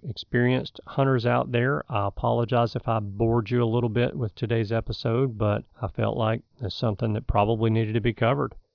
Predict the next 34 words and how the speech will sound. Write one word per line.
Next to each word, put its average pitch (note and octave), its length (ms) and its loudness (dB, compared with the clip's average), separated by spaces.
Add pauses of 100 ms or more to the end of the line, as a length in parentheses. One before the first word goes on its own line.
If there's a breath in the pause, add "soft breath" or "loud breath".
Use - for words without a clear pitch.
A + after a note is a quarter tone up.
(200)
And D3+ 240 2
like A#2 220 2
I A2+ 80 0
said, A#2 280 -2
we're A#2 120 0
gonna G#2 220 0
dig G#2+ 380 0
into A2+ 520 2
some B2 320 -2
of A#2 80 -2
the G#2 60 0
modifications A2+ 1040 0
that G2+ 280 -2 (120)
a B2+ 100 -8
gunsmith A2 600 -2
can G#2 140 -2
make G#2 200 -2
to A2+ 100 -4
our G#2 140 0
guns G#2+ 540 0 (260)
in A2 180 2
a, A2 80 -4 (160)
an A2+ 140 0
upcoming A#2 600 0
episode G#2+ 520 -4
very G2+ 240 0
soon. E3+ 520 0 (480)
But B2 120 2
in A2 120 2
the G#2+ 60 2
meantime, A#2+ 640 2 (200)
I'm G#2+ 160 -2
signing C3+ 420 4
off. D3 300 2